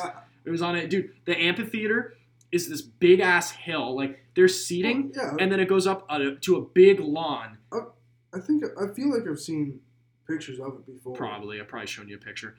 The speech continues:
Speaker 1: Yeah.
Speaker 2: But it's, it's insanely big, and, like, you can just meet a million people there, and that's exactly what I did. The
Speaker 1: <laughs>
Speaker 2: boy, I was rolling with Nolan and I think Jackson, and we,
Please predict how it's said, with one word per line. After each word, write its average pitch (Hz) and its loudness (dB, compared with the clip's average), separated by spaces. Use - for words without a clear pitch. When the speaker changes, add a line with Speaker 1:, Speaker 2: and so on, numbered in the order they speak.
Speaker 1:
Yeah. 160 -6
Speaker 2:
But 170 0
it's, 170 0
it's 196 -2
insanely 185 -2
big, 139 -4
and, 131 -8
like, 123 -8
you 135 -8
can 123 -12
just 117 -14
meet 120 -6
a 117 -12
million 117 -8
people 117 -10
there, 113 -10
and 113 -10
that's 110 -14
exactly 113 -12
what 110 -14
I 107 -14
did. 107 -16
The 123 -8
Speaker 1:
<laughs> - -16
Speaker 2:
boy, 143 -2
I 139 -4
was 143 -4
rolling 143 -4
with 123 -6
Nolan 131 -6
and 123 -8
I 117 -14
think 123 -10
Jackson, 117 -10
and 120 -4
we, 127 -6